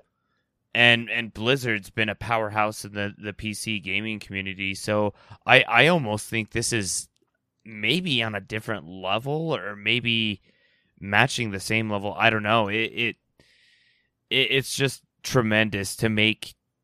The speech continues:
two purchases like that, you know, so quickly. Like, 'cause it,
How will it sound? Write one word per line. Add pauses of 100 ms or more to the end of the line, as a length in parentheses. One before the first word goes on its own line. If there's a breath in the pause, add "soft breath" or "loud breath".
(140)
two
purchases
like
that, (320 soft breath)
you
know, (420)
so
quickly.
Like,
'cause
it,